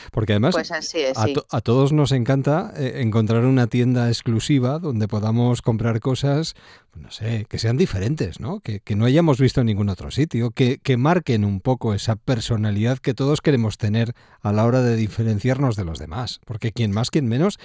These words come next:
Speaker 1: es lo que busca, María, ¿o no?
Speaker 2: Pues sí, así es, sí, yo creo que sí.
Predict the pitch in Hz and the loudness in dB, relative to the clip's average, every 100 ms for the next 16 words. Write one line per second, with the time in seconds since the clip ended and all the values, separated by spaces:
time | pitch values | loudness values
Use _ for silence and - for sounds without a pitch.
0 | - - 117 196 95 117 - 85 - - | -8 -2 2 2 2 -2 -2 -6 -8 -6
1 | 107 143 - - 120 120 - _ - 190 | -2 -2 -2 -10 -4 -2 -2 _ -6 -6
2 | - 226 165 160 - 151 120 123 - 135 | -2 -2 0 -4 -4 -2 -2 -4 -6 -2
3 | 139 143 - 113 113 92 | 0 -2 -4 -6 -6 -10